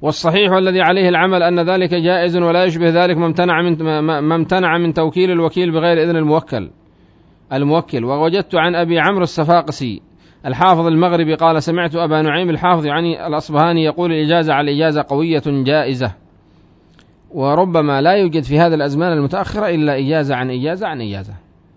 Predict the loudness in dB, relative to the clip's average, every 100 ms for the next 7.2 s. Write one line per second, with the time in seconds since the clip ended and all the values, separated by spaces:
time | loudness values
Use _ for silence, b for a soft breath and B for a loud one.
0 | _ b b b b b -4 0 2 2
1 | 2 2 2 0 2 4 4 2 0 2
2 | 2 2 2 2 2 0 0 2 2 2
3 | 0 0 0 0 0 -2 -2 -2 -2 -2
4 | 0 0 0 -2 -2 -4 -2 -2 0 0
5 | 0 0 -2 0 0 2 2 2 -2 -2
6 | 0 0 0 0 0 -2 -2 -2 -2 -2
7 | -4